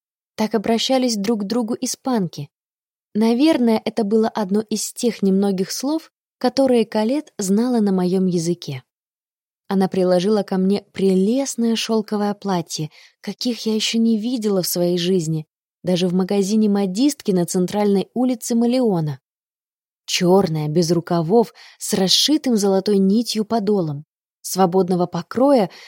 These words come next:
на подкладке из персикового шифона, как подчеркнула Калет.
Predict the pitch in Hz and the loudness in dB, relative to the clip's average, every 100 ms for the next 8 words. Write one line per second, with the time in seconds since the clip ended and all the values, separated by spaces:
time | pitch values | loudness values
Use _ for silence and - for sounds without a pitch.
0 | - - - 185 - - 254 285 - 240 | -16 -6 -2 -2 -2 -2 -2 -4 -6 -8
1 | - 196 - _ 269 277 - 240 233 233 | -4 -6 -6 _ -2 -2 -6 -6 -4 -2
2 | 226 214 240 - - 220 165 151 - _ | -2 -2 -4 -6 -2 0 0 -4 -10 _
3 | - 180 - 175 - 165 - 180 175 170 | -4 -2 -6 -6 -4 -4 -2 -2 -2 -2
4 | 180 160 143 - | -4 -4 -6 -12